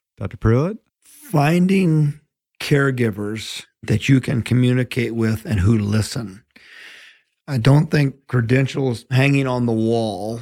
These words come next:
Speaker 2: are necessarily all you should look for in your care team. It has to be somebody who you personally can communicate with well, who you feel like are listening to you. You need to be an active participant in your own care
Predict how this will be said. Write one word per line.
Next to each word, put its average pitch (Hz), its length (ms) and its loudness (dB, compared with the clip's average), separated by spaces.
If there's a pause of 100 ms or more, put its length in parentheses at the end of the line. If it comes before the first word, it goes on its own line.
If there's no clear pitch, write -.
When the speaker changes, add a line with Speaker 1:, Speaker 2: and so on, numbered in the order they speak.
Speaker 2:
are 117 120 -2
necessarily 113 880 0
all 120 340 0
you 120 140 0
should 113 220 -6
look 113 200 -2
for 107 420 -6
in 107 160 -2
your 101 260 -2
care 110 300 0
team. 95 400 -10 (560)
It 113 140 -2
has 131 300 2
to 135 100 -6
be 131 80 2
somebody 120 460 -2
who 113 160 -2
you 131 560 4
personally 117 580 -6
can 120 380 -4
communicate 113 680 -2
with 110 260 -4
well, 110 520 -2 (340)
who 123 60 -2
you 113 180 2
feel 120 180 0
like 110 240 -4
are 107 160 -6
listening 131 760 2
to 139 100 0
you. 85 380 0 (300)
You 147 380 4
need 135 240 2
to 120 80 -4
be 123 140 0
an 117 100 -6
active 113 540 -6
participant 110 760 -4 (100)
in 110 220 2
your 104 200 -2
own 101 300 -2
care - 500 -10